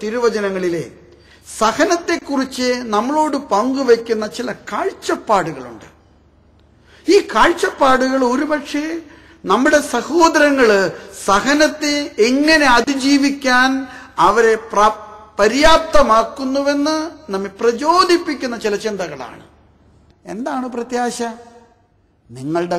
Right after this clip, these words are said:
ഹൃദയങ്ങളിലേക്ക് ആത്മാവിൻ്റെ പ്രവാഹത്തിലൂടെ ദൈവം ചൊരിയുന്ന സ്നേഹമാണ്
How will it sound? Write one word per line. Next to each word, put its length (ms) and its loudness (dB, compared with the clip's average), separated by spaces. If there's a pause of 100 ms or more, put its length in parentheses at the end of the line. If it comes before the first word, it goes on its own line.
ഹൃദയങ്ങളിലേക്ക് 1160 -6 (680)
ആത്മാവിൻ്റെ 960 -4 (100)
പ്രവാഹത്തിലൂടെ 1080 -2 (560)
ദൈവം 380 0 (180)
ചൊരിയുന്ന 440 -4 (140)
സ്നേഹമാണ് 1040 -2